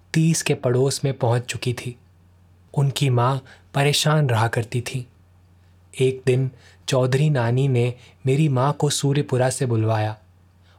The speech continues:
और बड़ी अजीजी से कहा, "टूना, हिफाजत शादी करने को तैयार नहीं।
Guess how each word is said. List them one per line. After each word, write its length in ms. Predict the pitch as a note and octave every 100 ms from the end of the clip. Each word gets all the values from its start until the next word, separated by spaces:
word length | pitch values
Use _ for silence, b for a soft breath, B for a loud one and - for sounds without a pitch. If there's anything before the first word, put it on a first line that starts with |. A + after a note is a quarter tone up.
| -
और 120 | D#3
बड़ी 260 | C3 D3 F3
अजीजी 500 | C3+ A#2 B2+ B2 E3
से 140 | -
कहा, 340 | B2 A2+ A#2 - _ _ _ _ _ _ _ _ -
"टूना, 440 | C3+ C#3 D3+ D#3 - _ _ _ _ _ _ - D#3
हिफाजत 480 | - D#3+ E3 F3+
शादी 460 | F3 - C#3+ C#3 D#3+
करने 380 | D#3 B2+ C#3+ D3+
को 140 | D3+
तैयार 500 | - B2+ B2 B2+ G3+
नहीं। 300 | A2+ G#2+ B2